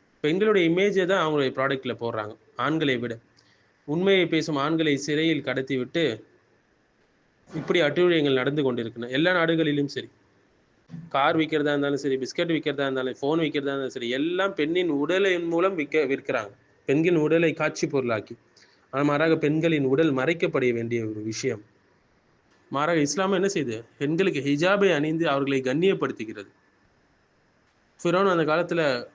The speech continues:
உடல்களை கொன்றான். இன்னைக்கு ஃபிரௌனிய உலகம் என்ன செய்யுது? நவீன உலகம் மக்களுடைய ஆன்மாக்களை கொல்லுகிறது.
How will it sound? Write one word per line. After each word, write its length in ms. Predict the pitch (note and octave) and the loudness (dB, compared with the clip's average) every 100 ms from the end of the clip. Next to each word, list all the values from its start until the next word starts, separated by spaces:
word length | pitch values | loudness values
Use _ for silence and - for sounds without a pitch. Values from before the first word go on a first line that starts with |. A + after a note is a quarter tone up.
| - | -10
உடல்களை 760 | C#3 E3+ F#3+ F3 D#3 C3+ - - | -2 2 4 4 4 2 -2 -6
கொன்றான். 480 | C#3 C3 B2+ C3+ E3 | -4 -2 0 0 0
இன்னைக்கு 340 | D3 E3 E3 | 0 0 -2
ஃபிரௌனிய 440 | E3 E3+ F#3 F#3+ F3+ | -2 0 0 2 2
உலகம் 340 | D#3+ E3+ F3+ | 2 2 0
என்ன 140 | F#3 G3+ | 0 0
செய்யுது? 220 | F#3 D3 | 0 0
நவீன 320 | C#3+ E3 D#3+ | 0 0 0
உலகம் 380 | D3+ D3+ C#3 G#2 _ _ _ _ _ - | 0 -2 -4 -8 _ _ _ _ _ -8
மக்களுடைய 480 | - F#3+ F3+ D#3 | -4 0 2 2
ஆன்மாக்களை 560 | C3 E3 F#3 F3 D3 C3 | 2 0 0 0 0 -2
கொல்லுகிறது. 520 | C3 B2+ A#2+ A2 G#2+ | -2 -4 -4 -6 -10